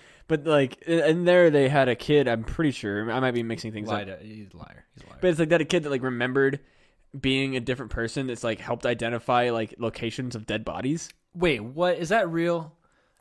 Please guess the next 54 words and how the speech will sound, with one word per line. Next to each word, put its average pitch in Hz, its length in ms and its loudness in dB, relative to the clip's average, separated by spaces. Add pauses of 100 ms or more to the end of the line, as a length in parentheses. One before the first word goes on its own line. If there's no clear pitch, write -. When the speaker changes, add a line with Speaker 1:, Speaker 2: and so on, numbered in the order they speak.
Speaker 2:
I - 20 6
Speaker 1:
It 175 40 10
Speaker 2:
don't 175 60 8
Speaker 1:
might 185 100 12
Speaker 2:
remember. 240 120 10
Speaker 1:
not 240 80 8
be 233 80 2
the 196 120 2
same 185 200 4
documentary, 139 540 2
but, 117 120 2
like, 117 140 0
I, 135 160 4
that 147 120 4
Speaker 2:
I 143 40 6
don't 143 80 2
Speaker 1:
has 185 180 8
Speaker 2:
remember 127 160 -2
that 101 60 -4
Speaker 1:
happened. 143 480 2 (460)
Where, 151 140 4
like, 139 280 4
a 139 80 2
kid 160 380 2
was 147 120 0
like, 139 180 2
"I 123 420 2
was, 120 200 -4
like, 117 340 0 (580)
like, 117 160 0
I 117 80 2
was 131 160 0
some, 143 300 0
I 127 60 0
was 123 140 -2
X 127 220 -2
Y 147 120 4
Z 131 160 -2
person 123 600 -4
and, 113 160 -6
like, 110 440 -6
you 95 80 -14
know, 104 100 -10
blah, 117 160 0
blah, 117 120 -4
blah. 113 280 2
And, 107 100 -6
like, 107 120 -6
here's 123 180 -6
the 131 60 -8
location 113 560 -4
of, 104 80 -8
like, 101 240 -4
you - 60 -20